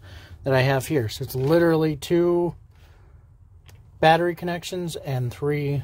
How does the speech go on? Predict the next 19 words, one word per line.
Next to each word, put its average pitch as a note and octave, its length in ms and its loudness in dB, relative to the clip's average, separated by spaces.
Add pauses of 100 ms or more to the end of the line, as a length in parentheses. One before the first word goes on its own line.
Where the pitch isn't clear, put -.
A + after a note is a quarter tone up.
for A#2+ 540 0
the A#2+ 100 -4
one G#2+ 300 -4
ten D3 400 -6 (420)
connection. - 400 -10 (1040)
So - 160 -4
to A#2 80 0
pull D3 220 0
this D3 400 0 (800)
out, F3 340 2 (260)
there's C#3 300 -6
one D3 240 -2
screw D#3+ 400 -2
here. E3+ 320 2 (4000)
We'll A2+ 160 -4
loosen B2 560 0
the B2+ 100 -4
two C#3+ 200 -4
connections. D#3+ 760 -2